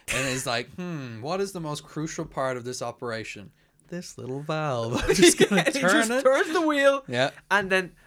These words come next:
Speaker 2: all the plans out the window.
Speaker 1: And then he gets
Speaker 2: It's,
Speaker 1: it.
Speaker 2: it's so simple. I
Speaker 1: He,
Speaker 2: love it.
Speaker 1: he gets in the classic fight with, like, the villain at the end, and he's struggling,
Speaker 2: Yeah.
Speaker 1: and he,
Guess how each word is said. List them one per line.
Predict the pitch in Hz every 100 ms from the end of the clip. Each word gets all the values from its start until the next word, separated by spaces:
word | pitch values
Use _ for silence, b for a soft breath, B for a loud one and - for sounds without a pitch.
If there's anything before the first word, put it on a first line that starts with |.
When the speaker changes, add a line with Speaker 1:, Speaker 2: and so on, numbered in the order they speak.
| b
Speaker 2:
all | 196 190
the | 180
plans | 190 170 151
out | 147
the | 147
window. | 143 135 - 127
Speaker 1:
And | 131
then | 135
he | 127 127
gets | 139 143
Speaker 2:
It's, | 294 - -
Speaker 1:
it. |
Speaker 2:
it's | - -
so | - - 247 262 -
simple. | - 208 190 185
I |
Speaker 1:
He, | 151
Speaker 2:
love | 180 156
it. | 139
Speaker 1:
he |
gets | 127 143 147
in | 139
the |
classic | 123 - 127 127 - 127
fight | - 123 123 131
with, | - 113 107
like, | 123 113 110
the | 113
villain | 107 113 113 113
at | -
the | 110
end, | 110 110 113
and | 107
he's | 107
struggling, | - - 120 117 117 139
Speaker 2:
Yeah. | 147 120
Speaker 1:
and |
he, | 123